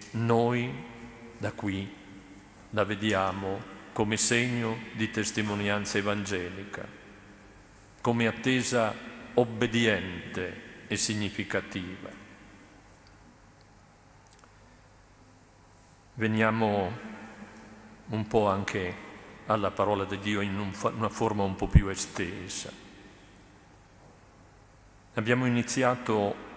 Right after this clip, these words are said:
oggi, e si continuerà nelle domeniche a venire, il capitolo venticinque del Vangelo di Matteo.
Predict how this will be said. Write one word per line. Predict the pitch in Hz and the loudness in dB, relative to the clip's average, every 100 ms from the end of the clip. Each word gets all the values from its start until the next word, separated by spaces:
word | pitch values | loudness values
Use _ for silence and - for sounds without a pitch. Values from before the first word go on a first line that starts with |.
| - | -2
oggi, | - 117 104 98 98 101 110 - - - - - | 4 6 4 -6 -4 -2 -4 -6 -14 -18 -18 -8
e | 98 95 98 - - - - - - - - - - - - | -6 -6 -6 -12 -18 -20 -20 -20 -20 -20 -20 -20 -20 -20 -12
si | - 101 | -8 -6
continuerà | - 101 92 101 101 107 117 | -4 -4 -2 -4 0 2 4
nelle | 98 95 92 95 | 2 -2 -4 -2
domeniche | 95 101 101 95 98 | 0 0 -2 -2 0
a | |
venire, | 101 107 120 101 92 101 - - - - - | 0 0 0 0 -4 -6 -10 -16 -16 -16 -6
il | 123 107 | -4 0
capitolo | - - 131 117 117 110 | 2 2 0 0 2 4
venticinque | 107 120 120 117 113 - 113 104 101 95 101 95 | 4 4 2 0 -2 -2 0 0 0 0 0 2
del | 95 | 0
Vangelo | 92 95 95 95 92 | 0 -2 0 -2 -2
di | 95 | -4
Matteo. | 90 92 - 92 92 - | -4 -6 -4 -6 -6 -8